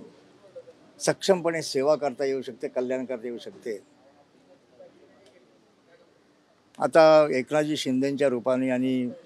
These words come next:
त्यांच्यासोबत देवेंद्रजी आहेत, अजितदादा आहेत, आमचा पक्ष आहे. म्हणजे गडचिरोलीपासून तर गडहिंग्लजपर्यंत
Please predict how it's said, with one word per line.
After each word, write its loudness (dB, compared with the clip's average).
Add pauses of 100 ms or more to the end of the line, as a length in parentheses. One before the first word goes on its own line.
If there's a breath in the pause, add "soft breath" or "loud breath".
(960)
त्यांच्यासोबत -2 (400)
देवेंद्रजी -2
आहेत, 0 (380)
अजितदादा -2
आहेत, 0 (1500)
आमचा -6
पक्ष -10
आहे. -4 (1120)
म्हणजे 2
गडचिरोलीपासून 6
तर 0
गडहिंग्लजपर्यंत 4